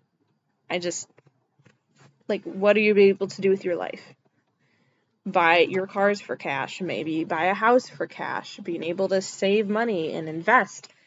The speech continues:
become a millionaire, 'cause you're like, "Yeah, I just decided I don't need a four-year to be like everybody else. I can be unconventional, just a two-year degree. It's got me.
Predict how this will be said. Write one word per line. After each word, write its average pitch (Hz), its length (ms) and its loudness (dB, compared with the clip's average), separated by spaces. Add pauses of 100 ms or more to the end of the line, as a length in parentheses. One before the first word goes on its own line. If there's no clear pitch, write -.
(140)
become - 360 -2
a 277 60 4
millionaire, 254 720 2 (320)
'cause 190 160 -4
you're 180 140 0
like, 165 340 -2 (140)
"Yeah, 330 280 4 (480)
I 269 100 0
just 294 200 -8
decided 185 460 0
I 247 80 6
don't 302 160 4
need 185 160 0
a - 20 -2
four-year 180 420 0
to 170 120 -2
be 170 300 -4 (380)
like 196 200 0
everybody 185 420 2
else. 175 420 -2
I 302 60 0
can 330 120 2
be 359 100 4
unconventional, 247 720 0
just 302 200 -12
a 330 60 0
two-year 320 340 4
degree. 285 400 -4 (840)
It's 262 160 -12
got 269 260 0
me. 165 200 -10